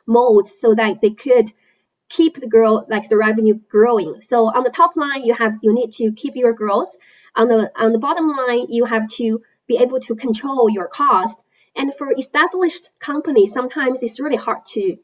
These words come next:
to do. It's really hard to turn a big ship around. So, uh, so I, I feel like a lot of software, especially in the software space, right? Because your, your costs are, um, are, um, most variable cost, not really fixed cost. So you could probably adjust that quickly.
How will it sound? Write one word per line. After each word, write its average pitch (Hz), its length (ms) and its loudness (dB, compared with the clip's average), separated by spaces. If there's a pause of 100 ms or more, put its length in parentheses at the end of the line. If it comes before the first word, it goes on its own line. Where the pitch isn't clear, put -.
(180)
to 240 100 -12
do. 254 240 -2
It's - 180 -6
really 277 200 -2
hard 226 240 -4
to 226 80 -4
turn 226 260 -4
a 202 60 -2
big 208 200 -2
ship 240 280 -6
around. 208 360 -6
So, 220 280 -6 (500)
uh, 233 460 -4
so 254 280 -4
I, 254 280 -2
I 254 180 -2
feel 359 160 -4
like 254 160 -2
a 240 60 -2
lot 247 280 0
of 269 120 -14
software, 233 640 -2
especially 247 580 -4
in 214 60 0
the 208 80 -2
software 220 400 -4
space, 185 340 -8
right? 196 140 -4
Because 208 260 -8
your, 208 260 0
your 208 300 0
costs 214 500 -4
are, 180 320 -8 (160)
um, 185 380 -8
are, 180 380 -8
um, 185 400 -10 (240)
most 233 320 2
variable 233 400 0
cost, 330 340 -2
not 208 240 0
really 208 220 -2
fixed 214 320 -8
cost. 285 360 -10 (340)
So - 180 0
you 226 160 2
could 220 180 -8
probably 226 320 -2
adjust 196 320 -8
that 196 220 -8
quickly. - 360 -10